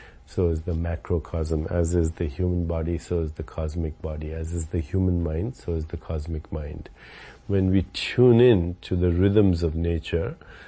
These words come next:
then our body begins to heal itself. Now, what are these rhythms in nature? As the earth spins on its own axis, our body has a rhythm that we call circadian rhythm.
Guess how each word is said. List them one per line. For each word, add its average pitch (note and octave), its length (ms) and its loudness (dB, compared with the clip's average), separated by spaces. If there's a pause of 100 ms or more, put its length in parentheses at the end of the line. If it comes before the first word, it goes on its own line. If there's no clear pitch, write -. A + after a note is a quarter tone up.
(260)
then F#2 200 2
our F2+ 160 4
body F2 420 2
begins E2+ 480 -4
to E2+ 120 -6
heal D#2 240 -4
itself. - 520 -12 (540)
Now, F2+ 200 0
what F#2+ 260 2
are G#2 160 4
these F2 300 -2
rhythms D#2 400 -6
in D#2+ 100 -4
nature? D#2 360 -6 (440)
As F#2+ 200 0
the G2 180 6
earth G2 220 4
spins G2 380 2
on F2+ 160 6
its E2+ 160 0
own F2 200 2
axis, E2 480 -4 (420)
our E2+ 140 0
body F2 320 2
has E2+ 240 0
a E2+ 120 -4 (140)
rhythm F2+ 460 0
that E2 240 -2
we F2 80 -2
call E2 280 -4
circadian F2 1000 -2
rhythm. D2+ 320 -6